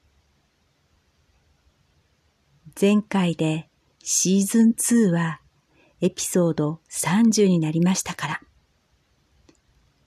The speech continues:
これからはシーズンスリーに突入します。そして、これまでのポッドキャストを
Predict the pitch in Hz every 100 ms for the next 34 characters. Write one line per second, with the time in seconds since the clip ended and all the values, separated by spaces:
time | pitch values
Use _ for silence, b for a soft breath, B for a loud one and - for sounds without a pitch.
0 | - 190 180 196 208 214 196 175 170 165
1 | _ _ _ - - 175 196 202 240 240
2 | - 247 240 247 208 175 190 _ _ _
3 | - 180 - 180 185 185 - 180 185 -
4 | - - _ _ _ _ _ _ _ _
5 | _ _ _ _ _ _ _ _ _ _
6 | _ _ _ _ _ _ _ _ _ -
7 | - 180 - - 196 202 208 _ _ _
8 | _ _ - - 170 202 233 254 208 175
9 | - 151 - 190 214 208 - 185 165 165